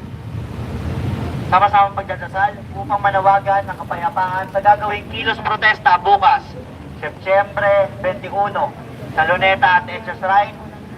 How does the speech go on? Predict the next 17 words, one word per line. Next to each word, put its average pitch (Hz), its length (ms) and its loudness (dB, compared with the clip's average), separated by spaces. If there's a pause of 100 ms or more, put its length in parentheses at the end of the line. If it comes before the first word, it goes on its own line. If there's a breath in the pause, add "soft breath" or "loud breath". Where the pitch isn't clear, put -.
(120)
ng - 120 -10 (120)
iba't 196 240 0
ibang - 240 0
grupo 233 560 4 (1040)
na - 80 6
lalahok 190 560 6
sa 202 160 -8
kilos 185 240 -14
protesta 185 640 -2
upang - 240 4
manawagan - 640 6 (640)
sa - 80 -4
pagre-resign 170 880 2 (480)
ni - 80 -14
Pangulong 196 560 6
Bongbong 190 480 4
Marcos. - 440 2